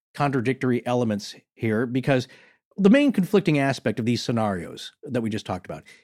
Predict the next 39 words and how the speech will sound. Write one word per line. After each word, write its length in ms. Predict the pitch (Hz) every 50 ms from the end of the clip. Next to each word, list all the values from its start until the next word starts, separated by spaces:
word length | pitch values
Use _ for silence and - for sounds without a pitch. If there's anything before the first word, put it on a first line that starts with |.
| _ _
is, 400 | 165 147 131 127 123 117 - - _ _
you 80 | 196
know, 60 | 170 131
aside 320 | - - 190 185 185 185
from 160 | - - 156
the 100 | 143 135
interview 340 | 139 - 165 156 147 135 120
testimony 580 | - - 208 202 208 - 147 127 117 113 117 - - _ _ _ _ _ -
of 200 | 131 131 123 117
those 320 | 143 147 151 147 143 127
that 240 | 117 127 117 123 -
either 240 | 156 185 226 233 226
had 120 | 196 202 180
a 20 |
bad 300 | 139 123 143 147 151 147
financial 600 | - - 139 131 131 131 123 - 139 127 127 120 - - _ _
association 640 | - - - 151 139 135 123 - 147 131 127 - 143 123
with 120 | 104 -
Patterson 540 | - 190 185 190 190 - - 185 180 180 165 - - - - _
or 160 | - 139 147 139
the 60 | 127
claims 300 | - - 170 180 175 170
from 160 | - 180 143
Bob 240 | 123 139 143 139 127
Hieronymus 640 | 117 110 113 139 151 151 151 151 151 147 131 - -
and 220 | - 113 117 113
the 100 | 113 113
corroboration 800 | 104 - - 120 127 131 117 110 107 123 147 151 143 - 160 151 131
from 320 | - - 127 117 113 113
those 440 | 110 135 139 135 139 139 131 127 - - - - _ _
close 220 | - - 277 302 -
to 80 | 180
Hieronymus 440 | 131 139 139 127 113 110 117 123 -
and 200 | - 196 202 196
the 40 | 190
people 240 | - 196 185 160 165
that 140 | 147 143 104
believe 360 | 113 123 127 180 262 277 196
him, 260 | 120 120 101 87 -